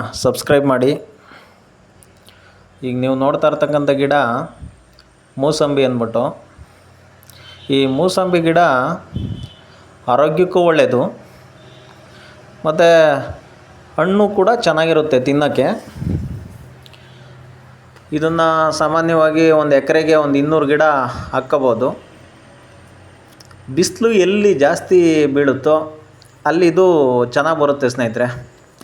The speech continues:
ಅಲ್ಲಿ ಬಿಸಿಲು ಜಾಸ್ತಿ ಇರಬೇಕು. ಮತ್ತು ಇವು ನೀರು ಏನು ಅಂತ ಯಥೇಚ್ಛವಾಗಿ ಏನು ಕೊಡೋಂಗಿಲ್ಲ, ನೀರಿಂದು ಸ್ವಲ್ಪ ಕಮ್ಮಿನೇ.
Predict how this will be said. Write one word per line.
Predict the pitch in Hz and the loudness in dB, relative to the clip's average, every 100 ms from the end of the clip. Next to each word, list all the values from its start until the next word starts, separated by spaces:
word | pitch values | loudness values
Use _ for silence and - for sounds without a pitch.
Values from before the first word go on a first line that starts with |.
| - _ _ - _ - | -20 _ _ -20 _ -4
ಅಲ್ಲಿ | 139 127 | -4 -2
ಬಿಸಿಲು | 143 - 196 | -4 0 0
ಜಾಸ್ತಿ | 147 151 - 156 | 2 0 0 0
ಇರಬೇಕು. | 131 123 - 156 - - - - - - - _ _ - - - - - - - - - _ _ - | 0 -2 -2 -6 -8 -18 -20 -20 -20 -20 -20 _ _ -20 -20 -20 -20 -20 -20 -20 -20 -20 _ _ -8
ಮತ್ತು | 143 143 180 170 151 160 160 | -4 0 2 4 4 4 2
ಇವು | 156 151 151 | 0 0 -2
ನೀರು | 147 156 175 208 208 | -2 0 2 4 4
ಏನು | 185 185 | 4 2
ಅಂತ | 151 160 | 0 0
ಯಥೇಚ್ಛವಾಗಿ | 175 147 139 165 180 175 165 156 | 0 2 2 2 2 2 0 0
ಏನು | 147 131 | -2 -2
ಕೊಡೋಂಗಿಲ್ಲ, | 127 139 135 131 127 127 127 143 | -2 0 0 2 0 0 -6 -8
ನೀರಿಂದು | 135 147 156 156 147 | -2 0 0 -2 -2
ಸ್ವಲ್ಪ | 143 135 | -2 -2
ಕಮ್ಮಿನೇ. | 131 131 131 135 127 | -2 -2 -2 0 0